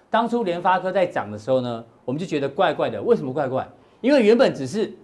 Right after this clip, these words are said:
说华为不可以让台积电代工，就这样。可是大家想说，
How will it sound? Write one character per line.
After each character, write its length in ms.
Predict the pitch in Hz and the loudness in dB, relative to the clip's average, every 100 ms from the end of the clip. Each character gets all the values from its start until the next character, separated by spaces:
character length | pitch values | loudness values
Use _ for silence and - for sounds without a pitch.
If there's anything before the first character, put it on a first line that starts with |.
| _ | _
说 280 | - - 156 | -2 2 2
华 320 | - 160 180 | 2 4 6
为 120 | 208 | 6
不 200 | 185 233 | 4 0
可 200 | 220 170 | -2 2
以 120 | 180 139 | 2 2
让 200 | 175 139 | 0 0
台 160 | 123 | -6
积 140 | 120 135 | -6 -6
电 140 | 135 | -2
代 180 | 135 120 | 0 0
工， 240 | 127 117 - _ - | -2 -4 -10 _ -8
就 100 | 165 | -2
这 120 | 190 | 0
样。 100 | 143 - - _ _ - | 0 -4 -20 _ _ -6
可 60 | |
是 340 | 165 285 247 - - _ - | -4 0 -2 -4 -18 _ 4
大 80 | |
家 60 | 277 | 6
想 160 | 233 175 | 6 4
说， 200 | 233 | 2